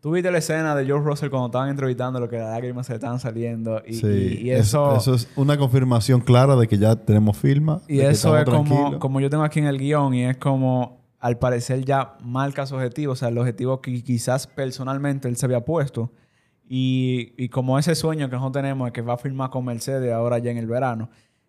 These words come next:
Speaker 1: que él quizás pudo lograr e-, ese objetivo que él tenía y ya puede irse como en paz de, de Williams.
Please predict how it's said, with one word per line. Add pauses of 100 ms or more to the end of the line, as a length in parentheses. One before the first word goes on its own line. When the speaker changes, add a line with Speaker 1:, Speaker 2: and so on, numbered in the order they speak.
(120)
Speaker 1:
que
él
quizás (240)
pudo
lograr
e-,
ese
objetivo
que
él
tenía
y
ya
puede
irse
como
en
paz (100)
de,
de
Williams.